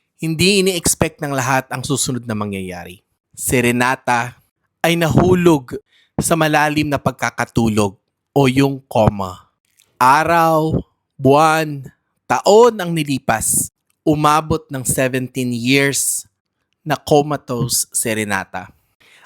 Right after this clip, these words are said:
At sa kabilang banda, yung baby na buhay at pinangalanan ng papa niya na Olivia. Seventeen years later,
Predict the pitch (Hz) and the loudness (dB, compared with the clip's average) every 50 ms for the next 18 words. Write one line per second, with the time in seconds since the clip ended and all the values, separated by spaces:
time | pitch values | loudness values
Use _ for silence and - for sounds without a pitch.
0 | _ - 143 - - - - 139 139 135 139 143 151 156 151 151 151 156 147 147 | _ -12 -6 -4 -2 -2 -2 -2 -2 -2 0 -2 0 0 -2 -2 -2 -2 -2 0
1 | 139 139 139 131 - _ _ 160 147 135 131 123 135 135 135 131 127 127 127 127 | 0 0 -2 -4 -8 _ _ -8 -6 -6 -2 0 2 2 2 2 0 -2 -4 -2
2 | 120 113 107 95 101 98 92 - - 101 95 98 101 - _ _ - - _ - | -2 -2 -4 -4 -4 -2 0 0 0 -2 -6 -10 -12 -16 _ _ -16 -10 _ -4
3 | 143 139 135 131 135 131 127 127 127 131 135 139 143 139 139 147 143 135 120 107 | -2 -2 0 0 0 0 0 0 0 -2 -4 -6 -6 -6 -6 -8 -6 -2 -2 -2
4 | 120 - - 113 110 113 110 107 113 120 127 127 - - 120 104 98 95 87 90 | 0 -2 -4 -6 -6 -6 -8 -8 -8 -10 -12 -14 -12 -12 -10 -8 -8 -8 -10 -10
5 | 92 82 - - - - - _ _ _ _ _ _ - - _ _ _ _ - | -12 -14 -12 -14 -16 -18 -20 _ _ _ _ _ _ -20 -20 _ _ _ _ -6
6 | - - - 220 247 254 247 269 254 247 - 254 233 226 214 202 196 196 185 165 | -2 0 2 4 4 4 4 2 0 0 0 0 0 2 2 2 4 2 2 2
7 | - - 143 139 139 143 156 180 - - 120 101 92 110 - | 0 -2 -2 -2 -2 -2 -2 -4 -6 -8 -8 -8 -8 -12 -16